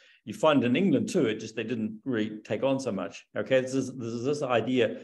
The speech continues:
that German, that theater is a public service, right? Like, like the gas and the water,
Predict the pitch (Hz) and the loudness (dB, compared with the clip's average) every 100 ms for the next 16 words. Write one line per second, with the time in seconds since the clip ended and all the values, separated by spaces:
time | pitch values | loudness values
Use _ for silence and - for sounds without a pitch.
0 | - - 117 - 143 160 147 - 113 - | -12 -4 -4 2 4 4 0 -4 -6 2
1 | 156 147 117 113 113 127 110 113 - 131 | 4 6 4 0 -4 -4 -2 -4 -2 2
2 | 120 - - 113 143 139 117 - - 131 | 2 0 0 2 4 2 0 -2 -6 -6
3 | 117 107 120 113 110 107 101 101 123 110 | -4 0 2 2 0 -6 -4 2 2 4
4 | 104 | 2